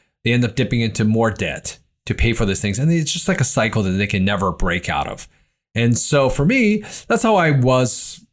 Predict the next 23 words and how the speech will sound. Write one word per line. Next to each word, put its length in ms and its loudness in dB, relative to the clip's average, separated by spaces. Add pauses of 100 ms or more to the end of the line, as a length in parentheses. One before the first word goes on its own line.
(160)
you 160 0
know, 60 2
when 140 0
I 100 0
first 240 0
became 240 0
an 60 0
attending, 480 2
it's 180 -2
just 120 -4
kind 160 0
of 60 0
how 220 2
I 240 2
always, 640 -2 (360)
uh, 180 0
thought 320 2
I 100 0
should 180 -2
be 100 0
doing. 360 0
I 140 -2
used 400 -2